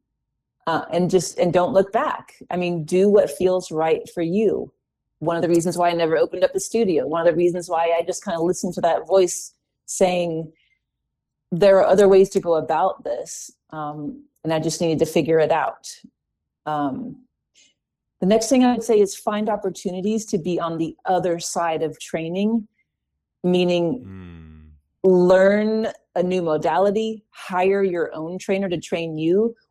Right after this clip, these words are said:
Speaker 1: or barter with a fellow exercise pro to trade training experiences, but be the person who's learning something from someone else every once in a while,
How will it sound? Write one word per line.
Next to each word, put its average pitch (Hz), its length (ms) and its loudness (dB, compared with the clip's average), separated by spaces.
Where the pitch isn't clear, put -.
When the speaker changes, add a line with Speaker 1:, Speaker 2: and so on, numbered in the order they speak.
Speaker 1:
or 165 160 2
barter 170 520 2
with 220 180 2
a 185 100 0
fellow 180 320 0
exercise 220 600 -4
pro 240 480 0
to 196 160 -8
trade 185 580 0
training 202 340 -2
experiences, 208 840 -2
but 165 540 0
be 240 260 8
the 240 100 6
person 214 440 2
who's 185 240 -2
learning 180 340 0
something 175 400 -6
from 170 160 -8
someone 165 380 -4
else 156 480 -4
every 190 220 6
once 185 320 0
in 175 60 -6
a 156 80 -2
while, 131 520 -4